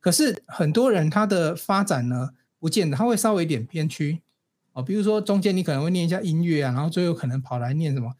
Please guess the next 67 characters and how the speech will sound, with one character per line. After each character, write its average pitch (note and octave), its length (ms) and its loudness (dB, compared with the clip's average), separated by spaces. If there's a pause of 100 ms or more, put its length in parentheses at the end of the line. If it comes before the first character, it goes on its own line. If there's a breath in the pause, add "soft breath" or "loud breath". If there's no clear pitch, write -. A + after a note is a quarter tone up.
(260)
念 E3+ 240 -2
新 E3+ 300 0
闻 A#2+ 260 0
啊， A#2+ 160 -4
或 E3+ 160 -2
者 C#3+ 100 0
是 D#3 60 -2
说， F3+ 160 0
呃， C3+ 160 -4
中 F3 240 -4
间 F3+ 160 0
可 D#3 60 0
能 C3 80 -2
念 D#3+ 180 -2
工 D#3+ 220 0
程 A#2 260 -4
啊 A#2 140 -6
什 C3 80 -8
么， C3 100 -12 (400)
可 D#3 60 -12
能 D#3+ 120 0
都 A3+ 140 2
会 A3+ 160 2
有 A#2 140 -2
这 C#3 100 -4
些 D3+ 100 0
东 C3+ 180 -2
西。 C3 260 -6 (240)
那 - 240 -2 (340)
可 - 80 -2
是 G#3 100 2
你 A3 140 2
最 G#3 140 4
后 G#3+ 120 4
你 D#3 60 2
的 B2+ 80 2
目 D#3+ 180 2
标 D3 320 -2 (120)
还 B2+ 160 -8
是 C3 120 -8
在 C3 140 -2
这 B2+ 180 -4
里。 C#3 140 -10 (460)
那 C4 260 -2 (240)
可 F3 80 0
是 B3+ 100 2
这 C#4 120 2
个 A3+ 100 4
事 A3 160 0
情 F3 80 2
啊， B2 80 -2
这 G#3+ 140 0
是 G#3 360 -2
单 F#3+ 240 2
一 F3 200 0
的， C3+ 180 0
就 E3+ 140 -2
一 F#3 160 -4
个 D#3+ 100 0
方 C3+ 240 0
向 A#2+ 240 -2
的 B2+ 140 -10
哦。 B2+ 180 -4 (380 soft breath)
我 G2+ 100 -20
画 C3 240 -6
一 B2 40 -6
下。 B2+ 220 -10